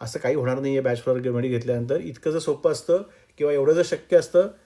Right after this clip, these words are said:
तर मी असे हे व्हिडिओ, व्हिडिओ करत बसलोच नसतो. मी सतत चोवीस तास पेशंट बघत बसलो असतो, कारण जर माझ्याकडे एवढी जादूची छडी असती किंवा जादूची औषधं असती तर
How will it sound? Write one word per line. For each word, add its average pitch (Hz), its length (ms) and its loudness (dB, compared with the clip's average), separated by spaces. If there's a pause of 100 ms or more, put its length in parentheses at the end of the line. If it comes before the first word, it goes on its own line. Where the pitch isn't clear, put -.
(340)
तर 156 120 2
मी 165 140 -4
असे 165 240 -2
हे 165 160 4
व्हिडिओ, 156 220 -2
व्हिडिओ 160 200 2
करत 170 200 2
बसलोच 175 360 -4
नसतो. 127 380 -4
मी 131 240 -4
सतत 131 280 0
चोवीस 156 540 0
तास 165 300 -2
पेशंट 151 380 -4
बघत 143 140 0
बसलो 143 280 -4
असतो, 143 360 -6 (440)
कारण 135 180 0
जर 147 100 -2
माझ्याकडे 143 260 -4
एवढी 147 180 0
जादूची 156 360 -2
छडी 147 220 -4
असती 127 480 -4 (340)
किंवा 135 120 2
जादूची 135 380 0
औषधं 143 340 2
असती 117 320 -6 (580)
तर 139 120 0